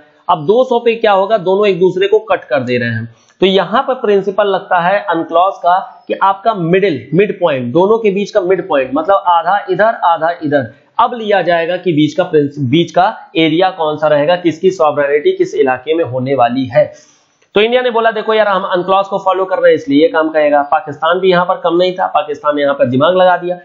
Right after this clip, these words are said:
पाकिस्तान ने कहा कि "देखो, अनक्लॉज केवल और केवल उस जगह पर रखता है जहां पर आपकी body navigational हो,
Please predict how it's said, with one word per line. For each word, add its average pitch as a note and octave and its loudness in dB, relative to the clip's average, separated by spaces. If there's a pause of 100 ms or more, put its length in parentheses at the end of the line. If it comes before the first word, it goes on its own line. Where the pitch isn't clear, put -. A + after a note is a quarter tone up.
(240)
पाकिस्तान G#3 -2
ने A#3 0
कहा G#3 2
कि G#3 -6
"देखो, G#3+ 2
अनक्लॉज F#3+ 0 (100)
केवल G3+ 2
और G3 0
केवल G3+ 0
उस F#3+ -2
जगह G3+ 2
पर F#3+ 0
रखता F3 0
है F#3 0
जहां E3 2
पर F#3+ -2
आपकी E3 -2
body D#3 -2 (160)
navigational F#3+ 2
हो, A2 -8